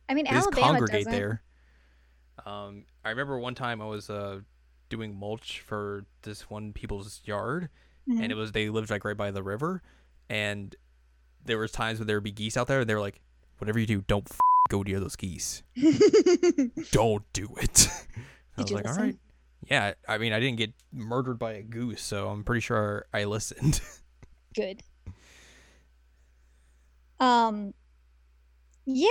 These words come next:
Speaker 1: I mean, it's, it's legitimately just, like, you're given tasks to do in each thing. So, like,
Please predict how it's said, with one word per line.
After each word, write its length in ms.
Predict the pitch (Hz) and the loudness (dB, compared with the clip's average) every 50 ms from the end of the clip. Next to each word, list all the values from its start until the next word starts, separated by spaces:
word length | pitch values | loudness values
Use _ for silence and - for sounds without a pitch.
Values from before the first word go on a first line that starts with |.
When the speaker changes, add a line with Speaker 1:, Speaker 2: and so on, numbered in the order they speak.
| 523 466 | 8 6
Speaker 1:
I 220 | 302 247 - 262 269 | 6 6 4 2 0
mean, 160 | 330 370 330 285 | 0 0 2 0
it's, 300 | 381 392 - - - - _ _ _ _ _ _ _ _ _ _ _ _ | 0 0 0 -6 -16 -20 _ _ _ _ _ _ _ _ _ _ _ _
it's 240 | 311 349 - - - | 2 2 2 0 -4
legitimately 720 | 311 302 311 330 285 285 311 330 330 349 330 311 302 269 | -4 -2 0 0 0 2 2 2 2 2 2 2 2 4
just, 240 | 226 240 233 - - | 4 2 0 2 2
like, 220 | 254 240 233 - - _ _ _ _ _ _ _ _ _ _ _ _ _ _ | 2 2 2 0 -6 _ _ _ _ _ _ _ _ _ _ _ _ _ _
you're 200 | 262 254 285 285 | 0 2 2 4
given 380 | 247 302 311 302 330 320 311 285 | 6 6 6 6 6 2 2 -2
tasks 480 | - - 269 254 254 262 262 - - - | -2 0 4 4 4 4 2 0 -6 -6
to 140 | - 302 247 | -4 -4 -2
do 260 | 226 233 226 226 220 | 0 2 2 2 2
in 180 | - 226 220 - | 0 -2 -4 -4
each 320 | 233 233 - - - - | -4 -6 -4 -4 -6 -6
thing. 380 | - - 214 185 185 190 202 214 | -6 -6 -6 -6 -6 -8 -10 -12
So, 300 | - - 220 214 214 220 | -6 -4 -4 -2 -2 0
like, 320 | 220 208 208 208 - - | 0 -2 -2 -4 -8 -14